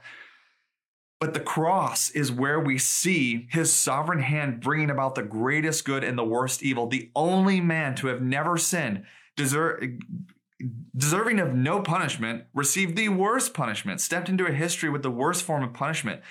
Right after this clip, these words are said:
This darkest moment in human history, God turned around for our greatest good and his glory. This is something we will praise him for infinitely. The fact that we don't have to earn our way before God. We don't have to be these perfect people,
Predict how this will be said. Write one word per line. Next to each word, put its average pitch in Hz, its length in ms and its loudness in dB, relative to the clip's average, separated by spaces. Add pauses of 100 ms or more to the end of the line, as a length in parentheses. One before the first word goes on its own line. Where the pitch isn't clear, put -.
(160)
This 156 180 2
darkest 160 640 0
moment 151 380 0
in 120 100 -4
human 143 260 0
history, 160 380 0
God 135 420 -2
turned 151 280 -4
around 127 560 0 (260)
for - 240 0
our 185 240 2
greatest 127 460 -2
good 123 200 0
and 123 160 -4
his 165 360 0
glory. 135 420 0
This 127 160 -2
is 135 80 0
something 165 380 0
we 135 80 2
will 123 140 0
praise 156 440 -2
him 131 120 -2
for 127 220 0
infinitely. 110 600 -4 (340)
The 131 80 -4
fact 175 380 -4
that 135 180 -2
we 151 80 2
don't 175 160 0
have 160 280 -4
to - 120 -6 (160)
earn 185 360 2
our 143 380 2
way 135 300 0
before 127 380 -2
God. 117 260 0
We 127 80 -2
don't 143 160 -2
have 143 220 -4
to 151 80 -2
be 170 180 2
these 123 160 2
perfect 156 540 -4
people, 175 480 -4